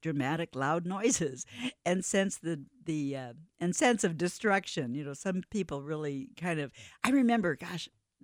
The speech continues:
talking about that sense of destruction and the thrill of danger. I remember years ago in the neighborhood, uh, we had a, a gentleman that would always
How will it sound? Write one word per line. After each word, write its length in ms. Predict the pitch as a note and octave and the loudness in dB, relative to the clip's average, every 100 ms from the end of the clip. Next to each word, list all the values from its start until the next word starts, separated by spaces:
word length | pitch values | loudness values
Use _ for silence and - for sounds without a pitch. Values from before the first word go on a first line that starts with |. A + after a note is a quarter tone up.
| - | -4
talking 280 | G#3+ F#3+ E3 | 2 2 4
about 200 | D3+ - | 2 2
that 180 | C#3+ - | -2 0
sense 260 | F#3 E3 D3 | 0 0 -2
of 100 | B2 | -4
destruction 600 | B2+ - D3+ - - C3+ | -8 -4 -4 -4 -4 -2
and 180 | B2 | -2
the 40 | B2 | -4
thrill 320 | - G3+ E3 | 0 2 2
of 140 | C#3 | 0
danger. 480 | C#3+ D#3+ F3+ B2+ A#2 - - - _ _ _ - | 0 2 0 -2 -6 -12 -20 -20 _ _ _ -2
I 60 | F3 | 2
remember 400 | F3 F3 F3+ D#3+ | 4 4 2 2
years 300 | D3 D#3 D#3 | 0 -2 -2
ago 380 | C#3+ D#3+ D3+ | 0 2 2
in 160 | C#3 C3 | 0 -4
the 80 | C3 | -6
neighborhood, 680 | C3 D3 C#3 D3+ C#3 B2 - - | -4 -2 -4 -6 -6 -8 -12 -10
uh, 220 | C#3 A#2+ - - | -8 -8 -10 -4
we 100 | D3 | -2
had 240 | C#3+ C3+ | 0 -2
a, 160 | B2 A#2 - | -4 -6 -6
a 60 | |
gentleman 480 | B2+ C#3+ C3+ B2+ A#2+ | -2 0 2 2 0
that 160 | A#2+ - | -2 -6
would 160 | B2+ | -6
always 500 | - D3 C#3 B2+ - | -4 -2 -2 -4 -8